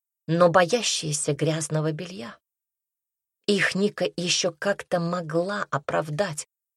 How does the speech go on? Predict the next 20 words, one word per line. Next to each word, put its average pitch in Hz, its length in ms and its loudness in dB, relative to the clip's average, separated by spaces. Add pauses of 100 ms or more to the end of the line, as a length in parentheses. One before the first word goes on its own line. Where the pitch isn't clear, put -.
(140)
но 147 80 0
его 156 260 0
ученики... 180 680 -6 (520)
с - 140 -4
ними-то 196 540 4
что - 280 -2
не 156 160 -4
так? 160 340 -14 (260)
Где 156 460 2
они 180 140 -2
все? 160 400 -6 (580)
Втянули 190 480 4
языки 185 400 0
в 160 40 2
задницу, 170 720 4 (220)
опустили 196 540 4
глаза 165 480 6
и 196 160 0
идут 160 260 0
дальше? 262 560 0